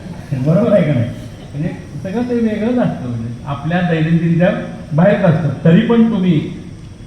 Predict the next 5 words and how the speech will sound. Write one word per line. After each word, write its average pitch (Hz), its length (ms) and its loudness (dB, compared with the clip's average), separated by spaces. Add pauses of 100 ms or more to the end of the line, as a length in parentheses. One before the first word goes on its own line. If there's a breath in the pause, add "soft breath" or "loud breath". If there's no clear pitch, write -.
चंद्रकांतजींच्या 139 960 2 (580)
प्रेमापोटी 135 680 2 (1000)
या 123 60 2
ठिकाणी 120 340 0
आलात, 120 560 2